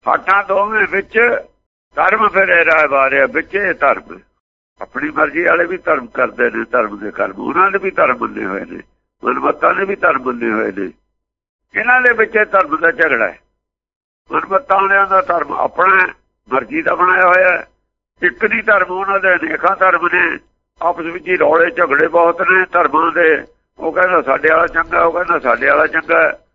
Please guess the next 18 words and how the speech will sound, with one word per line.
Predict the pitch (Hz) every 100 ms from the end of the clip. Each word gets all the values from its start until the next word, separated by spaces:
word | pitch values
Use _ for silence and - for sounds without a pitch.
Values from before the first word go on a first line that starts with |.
| _ _ _ _
ਪ੍ਰਵਿਰਤੀ | 185 220 233 226 233 226
ਵਾਲਿਆਂ | 226 226 220
ਦਾ | 220
ਧਰਮ | 202 185 160
ਇੱਕੋ | 165 - 202
ਹੀ | 208
ਹੈ, | 214
ਉਹ | 196 196
ਸਾਰੇ, | - 139 135 160 - _ _
ਉਹਨੂੰ | - 208 202
ਸਾਰੇ | 135 131 135 170
ਇੱਕ | 175 214
ਨੇ, | 208 214 190 - _ _ _ _ _ _ -
ਉਹ | 214
ਸਾਰਿਆਂ | 143 147 135 131
ਨੂੰ | 123 117
ਇੱਕ | 107 -
ਹੈ | 92